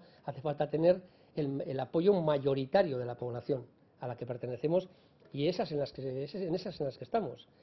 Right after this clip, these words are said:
Intentar convencer a, a la población que es mucho mejor para nosotros y para nosotras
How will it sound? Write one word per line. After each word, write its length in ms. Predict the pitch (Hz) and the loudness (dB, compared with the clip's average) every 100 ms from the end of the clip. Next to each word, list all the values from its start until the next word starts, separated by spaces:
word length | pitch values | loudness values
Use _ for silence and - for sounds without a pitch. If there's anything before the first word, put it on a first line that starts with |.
| _ | _
Intentar 560 | 139 131 131 170 196 208 - _ | -8 -6 0 4 4 2 -6 _
convencer 540 | 170 156 147 143 190 147 | 2 4 2 2 2 2
a, 80 | |
a 180 | 135 139 | 0 -4
la 140 | 131 131 | -6 -4
población 580 | 127 120 117 175 247 - _ _ _ | -4 -4 0 0 0 -6 _ _ _
que 80 | - | -2
es 100 | 175 | 4
mucho 320 | 196 214 160 | 4 4 2
mejor 320 | 135 - 135 - _ _ _ _ _ _ - | 0 -2 -6 -8 _ _ _ _ _ _ -6
para 160 | 135 | -4
nosotros 560 | 135 - 156 185 190 - - | -4 -4 -2 -2 -2 -10 -8
y 60 | |
para 160 | 143 147 | -2 0
nosotras 480 | 151 160 180 180 | -2 0 0 0